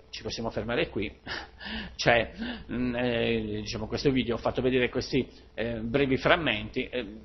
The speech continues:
spero che vi abbiano, eh, diciamo, convinto di questo, diciamo, eh, fatto acquisire, ecco, una, una conoscenza,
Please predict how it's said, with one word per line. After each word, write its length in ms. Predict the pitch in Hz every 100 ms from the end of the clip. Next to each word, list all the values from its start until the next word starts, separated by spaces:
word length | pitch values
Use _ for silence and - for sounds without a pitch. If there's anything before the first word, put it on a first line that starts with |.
| -
spero 480 | - - 156 139 127
che 320 | 143 131 107
vi 120 | 110 123
abbiano, 680 | 123 110 113 113 110 107 - - - -
eh, 380 | 104 107 104 104 104 101
diciamo, 340 | 110 117 110
convinto 480 | - 120 139 123 -
di 120 | 104
questo, 520 | 113 113 - 110 107 - -
diciamo, 720 | - 131 120 117 120 123 123
eh, 40 | 120
fatto 240 | 160 -
acquisire, 680 | - 208 - 208 135 120 120
ecco, 300 | 151 - 120
una, 240 | 120 127 120 120 117 113 - - - - - 123
una 200 | 131 123 151 113 90
conoscenza, 880 | - 165 - - 170 113 107 - 170